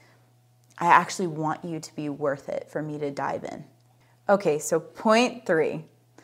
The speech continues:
This is our last point, and it's called Help Your Friends Pull the Boat In. And I think it's interesting, our third dynamic of this story is the other disciples.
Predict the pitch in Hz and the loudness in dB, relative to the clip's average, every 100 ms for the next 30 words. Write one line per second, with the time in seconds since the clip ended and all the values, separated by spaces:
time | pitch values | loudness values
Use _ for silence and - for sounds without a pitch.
0 | _ _ _ - 165 165 185 175 165 165 | _ _ _ -4 -4 4 6 10 10 10
1 | - - 151 131 - - 147 147 - - | 6 -4 -4 -4 -6 -4 -2 -4 -6 2
2 | 170 160 156 - - - 185 185 202 190 | 6 6 4 -6 -10 0 2 2 -4 -4
3 | 165 147 147 - - 156 143 143 135 123 | -2 -2 -4 -12 -6 -4 -2 -4 -4 -4
4 | - 85 165 _ _ _ _ _ - - | -6 -10 -12 _ _ _ _ _ -20 -20
5 | _ - 170 170 165 180 170 240 262 277 | _ 2 4 6 6 2 4 2 4 2
6 | - 202 202 220 - 175 170 202 202 _ | 2 2 2 -2 0 0 0 -2 -6 _
7 | _ _ _ _ 160 - 202 190 180 170 | _ _ _ _ -10 -4 0 4 4 4
8 | 156 147 151 151 147 - - 64 156 - | -2 -6 -6 -6 -6 -8 -8 -8 -10 -16
9 | _ _ _ - 170 165 180 - 170 165 | _ _ _ -2 0 0 -2 0 2 0
10 | 156 - 151 - - - - | 0 -6 -6 -6 -10 -10 -12